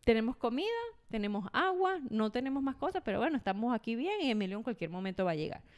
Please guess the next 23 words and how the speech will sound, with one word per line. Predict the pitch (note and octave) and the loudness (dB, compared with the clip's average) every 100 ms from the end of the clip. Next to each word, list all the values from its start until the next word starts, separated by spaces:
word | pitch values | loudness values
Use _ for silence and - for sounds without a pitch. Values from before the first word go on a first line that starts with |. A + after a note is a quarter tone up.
| - - - | -20 -18 -6
Y | A3+ | -4
así | G#3+ G#3+ | 0 0
fue | A3+ | 0
que | A3 | 0
yo | B3 A#3+ | 4 4
sobreviví | - B3 A3 A3 F#3+ F#3 F#3+ F#3+ | 4 2 4 2 2 0 0 -2
el | G#3 | 0
día, | A#3 C4+ | 0 2
pero | C4 | 0
fue | F3 | 0
porque | E3+ F3+ A#3 | -4 -2 -2
me | G#3 | -2
mentalicé | F3 E3 - D#3 D3 - E3+ F3 | -2 -4 -2 -2 -4 -4 0 2
a | G3+ | 2
eso | F#3 A3 - F4+ | 2 0 -4 -2
y | A3+ | -2
que | - F#3 | 0 -2
era | F3 | 0
una | G#3 C4 | 0 0
situación | G#3+ G#3+ G3+ | 0 0 0
que | C#4 | -2
me | A#3+ | 0
obligaba | G#3 F3 F3+ F3 F#3+ C#4 | 0 2 2 2 2 2